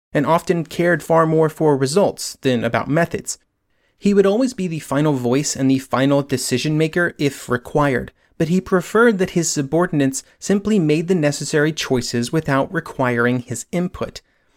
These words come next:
When his decision was required, he was apparently not a big fan of reading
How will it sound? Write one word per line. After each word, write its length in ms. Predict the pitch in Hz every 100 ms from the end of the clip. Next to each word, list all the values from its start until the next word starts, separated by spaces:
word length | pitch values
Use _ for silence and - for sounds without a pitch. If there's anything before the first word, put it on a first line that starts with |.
| -
When 220 | 170 170
his 200 | 151 180
decision 520 | 165 156 - 160 160 135
was 180 | 131
required, 600 | 120 - - 214 208 165
he 100 | -
was 200 | 170 175
apparently 500 | 180 - 190 208 208
not 220 | 196 185 185
a 40 |
big 160 | 180 -
fan 240 | 160 170
of 140 | 151
reading 360 | 135 160 139 131